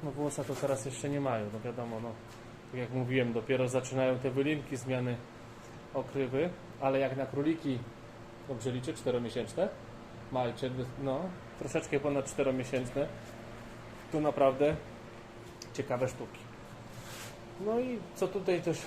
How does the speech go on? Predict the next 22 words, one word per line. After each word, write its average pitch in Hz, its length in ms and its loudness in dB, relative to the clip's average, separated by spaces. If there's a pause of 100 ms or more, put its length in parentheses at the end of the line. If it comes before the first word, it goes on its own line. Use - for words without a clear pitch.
(120)
<laughs> - 240 -4
można - 200 0
jeszcze 156 240 0
o 156 40 6
nich 147 120 0
powiedzieć, 139 400 -2
że 143 200 2 (460)
same 165 300 6
się 165 140 2
w 143 80 0
górę 156 240 4
ciągną, 131 320 4
nie 147 140 2
trzeba 147 280 2
ich 127 140 2
bardzo, 139 400 4 (580)
e, 120 440 2
maltretować 147 680 4
na 139 60 2
tym 135 180 0
stole, 127 340 4
zachęcać. 135 600 2